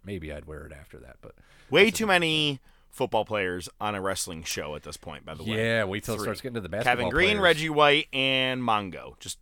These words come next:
Speaker 2: too many in my, it, for me. I was like, "Okay,
Speaker 1: Yeah.
Speaker 2: this is where you guys are going tonight."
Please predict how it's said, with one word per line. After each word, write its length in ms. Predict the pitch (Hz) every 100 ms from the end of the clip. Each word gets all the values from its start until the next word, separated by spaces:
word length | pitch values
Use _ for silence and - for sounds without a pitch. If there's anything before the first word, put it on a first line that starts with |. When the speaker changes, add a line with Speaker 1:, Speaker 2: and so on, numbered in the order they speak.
| -
Speaker 2:
too 100 | 165
many 220 | 135 113 104
in 60 |
my, 200 | 92 87 -
it, 200 | 104 90
for 120 | 107
me. 120 | 95
I 100 | 85
was 160 | 87 92
like, 220 | 95 - - - - _ -
"Okay, 420 | 226 - 170 156 _ - _
Speaker 1:
Yeah. 100 | 82 85
Speaker 2:
this 100 | 139
is 60 |
where 140 | 147 147
you 120 | 143
guys 200 | 131 107
are 60 | 107
going 220 | 101 95
tonight." 280 | 98 92